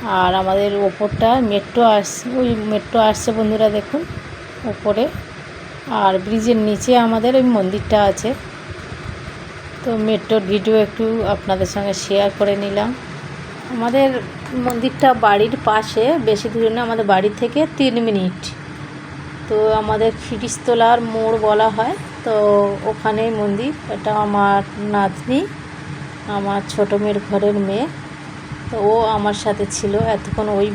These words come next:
ভিডিওটা করছিল। তো এখন বলি, "তুই একটু প্রণাম কর ঠাকুরকে, আমি ভিডিওটা একটু নিয়ে নিই।"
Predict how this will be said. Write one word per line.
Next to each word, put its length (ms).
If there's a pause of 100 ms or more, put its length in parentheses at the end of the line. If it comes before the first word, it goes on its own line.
ভিডিওটা 460
করছিল। 420 (920)
তো 60
এখন 320
বলি, 300
"তুই 180
একটু 300
প্রণাম 320 (180)
কর 300 (140)
ঠাকুরকে, 600 (400)
আমি 300 (100)
ভিডিওটা 440
একটু 260
নিয়ে 280
নিই।" 200